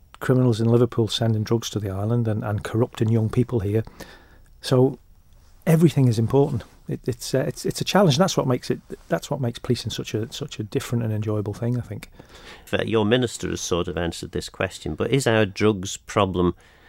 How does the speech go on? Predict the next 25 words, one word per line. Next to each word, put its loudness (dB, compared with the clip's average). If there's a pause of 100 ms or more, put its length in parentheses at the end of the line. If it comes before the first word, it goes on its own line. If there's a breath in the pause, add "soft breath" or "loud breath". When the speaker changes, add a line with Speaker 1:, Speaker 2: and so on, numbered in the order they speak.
(180 soft breath)
Speaker 2:
um, -2 (720)
that -2
we -8
can't 0
police -4
the, -6
the, -6
the, -6
the, -6
the -4
drugs -2
situation -2
as -2
well 0
as -6
we -2
ought, 4 (300 loud breath)
or 4
is 4
it -4 (340)
attitudes -2
to, -2 (100)
to, -4
to -10
drugs 0